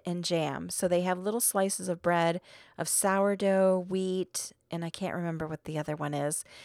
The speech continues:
And then they have blackberry jam and strawberry jam, and you can help yourself. So I had my croissant earlier, and then before I left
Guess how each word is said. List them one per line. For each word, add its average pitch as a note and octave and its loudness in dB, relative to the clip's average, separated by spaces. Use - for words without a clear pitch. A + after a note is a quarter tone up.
And F3+ 2
then G#3 2
they G#3 0
have F3 -4
blackberry G3+ 0
jam F#3 -2
and F3 -8
strawberry F3 -2
jam, F3+ -4
and F3+ -8
you F3+ -6
can F#3+ -8
help F#3 -4
yourself. D#3+ -2
So F3 0
I E3 -6
had F#3 -4
my F3+ 0
croissant E3+ 0
earlier, C4+ 6
and F#3 0
then G3 2
before F#3 -2
I F3+ 2
left E3+ -4